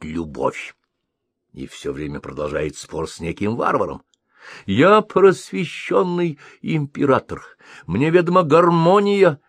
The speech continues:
искусство тонкие и философия. Я изучил Платона и Аристотеля, познал труды великих полководцев,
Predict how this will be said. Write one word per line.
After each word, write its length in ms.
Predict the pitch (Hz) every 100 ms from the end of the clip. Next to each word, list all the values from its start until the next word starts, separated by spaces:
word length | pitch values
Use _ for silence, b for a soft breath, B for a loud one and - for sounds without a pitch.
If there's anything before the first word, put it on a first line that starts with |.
| b b b
искусство 840 | 151 151 - - 208 - - 202
тонкие 640 | 202 196 196 - 185 190 180
и 20 |
философия. 920 | - 165 156 143 - - - 110 - _ _ _ _ _ 85
Я 320 | 78 113 165
изучил 440 | 151 170 196 180
Платона 680 | 170 156 180 175 196 208 202
и 220 | 196 180
Аристотеля, 920 | 180 165 - - - 135 - - - - _ _ _ B B B
познал 460 | 104 90 92 110 117
труды 420 | - 104 85 117
великих 560 | 107 107 139 127 -
полководцев, 760 | - 101 98 101 139 - 113